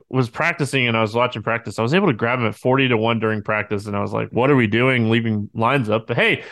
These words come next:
it was a good week. But I think the biggest takeaway for me is going into the race,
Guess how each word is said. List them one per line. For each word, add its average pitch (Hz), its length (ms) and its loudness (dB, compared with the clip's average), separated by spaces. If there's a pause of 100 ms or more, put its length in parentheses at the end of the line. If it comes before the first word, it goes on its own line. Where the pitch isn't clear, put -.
it - 40 2
was 190 120 6
a - 40 2
good 240 160 2
week. 226 360 -2 (300)
But 123 200 2
I 190 120 2
think 285 260 2
the 349 180 6
biggest 165 340 0
takeaway 156 320 0
for - 120 -8
me 120 260 0 (140)
is 120 340 2
going 135 300 0
into 139 340 0
the 123 100 0
race, 113 460 0